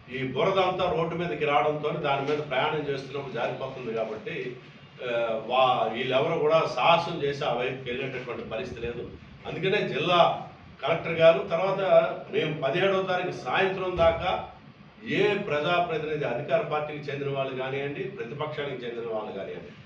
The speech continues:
ఎందుకంటే ప్రతిపక్ష పార్టీ వైసీపీ అక్కడ ప్రాతినిధ్యం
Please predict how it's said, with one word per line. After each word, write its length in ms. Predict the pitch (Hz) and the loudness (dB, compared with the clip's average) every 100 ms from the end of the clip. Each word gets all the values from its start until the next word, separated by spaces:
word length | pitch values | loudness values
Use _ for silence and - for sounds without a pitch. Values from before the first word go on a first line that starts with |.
| - | -18
ఎందుకంటే 280 | - 147 165 - | -8 -4 -4 -4
ప్రతిపక్ష 380 | 131 151 156 156 | -8 -6 -6 -6
పార్టీ 320 | 139 135 - | -4 -4 -4
వైసీపీ 540 | 110 135 156 151 151 | -6 -6 -10 -10 -8
అక్కడ 200 | 165 120 113 | -8 -8 -8
ప్రాతినిధ్యం 560 | 120 123 127 117 110 | -8 -8 -10 -8 -8